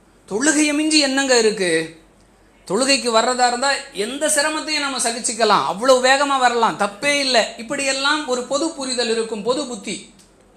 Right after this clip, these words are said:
அல்லாஹ்வுடைய தூதர் சொல்லுகிறார்கள், தொழுகைக்கு இக்காமத் சொல்லப்பட்டு விட்டதென்றால் அவசரமா வராதீங்க, நிதானமா வாங்க. இந்த அறிவுரை அவசரம் கூடாது என்பதையே நமக்கு உணர்த்துகிறது.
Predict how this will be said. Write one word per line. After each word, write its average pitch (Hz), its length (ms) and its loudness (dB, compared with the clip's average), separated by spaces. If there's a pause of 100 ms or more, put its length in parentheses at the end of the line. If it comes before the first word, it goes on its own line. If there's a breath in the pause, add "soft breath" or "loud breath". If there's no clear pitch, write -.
(500)
அல்லாஹ்வுடைய 214 460 -6
தூதர் 220 340 -6
சொல்லுகிறார்கள், 160 720 -2 (480 soft breath)
தொழுகைக்கு 214 380 0
இக்காமத் 220 420 0
சொல்லப்பட்டு 180 400 0
விட்டதென்றால் 151 760 0
அவசரமா 180 520 -2 (120)
வராதீங்க, 170 560 0 (380)
நிதானமா 233 580 0
வாங்க. 160 300 0 (1000 soft breath)
இந்த 294 240 2
அறிவுரை 220 500 0 (280)
அவசரம் 233 500 -4
கூடாது 277 640 0 (120)
என்பதையே 226 480 -4
நமக்கு 190 360 -10
உணர்த்துகிறது. 175 640 -10